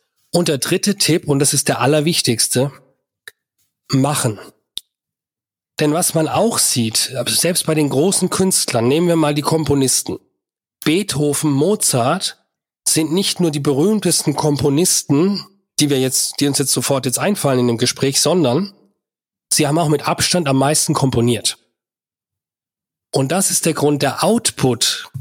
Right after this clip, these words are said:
ist das Entscheidende. Wenn ich ein Lied schreibe, ist die Wahrscheinlichkeit, dass das ein Welthit wird, erstmal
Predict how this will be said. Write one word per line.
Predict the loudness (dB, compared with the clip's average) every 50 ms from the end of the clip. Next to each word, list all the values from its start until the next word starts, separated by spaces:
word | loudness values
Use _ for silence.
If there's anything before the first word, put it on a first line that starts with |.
| -14 -14 _ -12 -6 -2
ist | -2 -2 0 0 -2
das | -2 -2 0 0
Entscheidende. | 0 0 0 0 2 2 2 2 0 0 0
Wenn | 2 0 0
ich | 0 0 -2
ein | 0 0 2 2 2 2
Lied | 2 0 2 0 0
schreibe, | 0 0 2 2 2 2 2
ist | 0 0 0 0
die | 0 0
Wahrscheinlichkeit, | 0 0 0 0 0 2 2 0 0 -2 -2 -2 -2 0 0 0
dass | 0 0
das | 0 0 0 2
ein | 2 2
Welthit | 2 2 0 0 0 0 0 2
wird, | 2 2 2 0
erstmal | 0 0 0 0 0 0 0 0 2 2 2 2 2 0 -2 -4